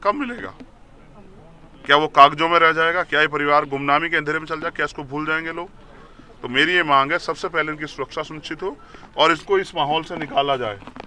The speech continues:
प्रधानमंत्री जी भी कहते हैं कि हमने सबको आवास दिए हैं, प्रधानमंत्री आवास योजना चल रही है। और दिल्ली के मुख्यमंत्री क्या कच्ची कॉलोनी पक्की हो गई? कौन सी कॉलोनी पक्की हो गई? जरा हमें भी दिखा दो, हमारा परिवार तो यहाँ कहाँ रह रहा है? ये जानवर भी नहीं रहते इस बाड़े में जहाँ रह रहा है वो।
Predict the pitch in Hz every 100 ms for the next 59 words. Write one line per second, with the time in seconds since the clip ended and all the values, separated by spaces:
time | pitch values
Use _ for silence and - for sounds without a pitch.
0 | - - - - - 131 147 160 160 156
1 | 160 160 160 151 143 156 156 156 151 147
2 | 151 - 175 180 151 147 143 135 139 131
3 | 127 - - 123 127 139 139 131 131 131
4 | 131 135 127 120 113 113 110 - - -
5 | - - 139 139 160 170 170 151 175 170
6 | 165 165 170 170 - 180 170 170 165 160
7 | 175 156 147 135 - 196 339 208 180 165
8 | 147 143 151 131 135 147 147 151 165 170
9 | 156 151 175 156 139 147 147 135 135 143
10 | 147 147 143 143 147 147 147 175 - -
11 | - - - 143 151 165 180 180 175 175
12 | 170 170 151 156 160 160 151 151 147 143
13 | 135 107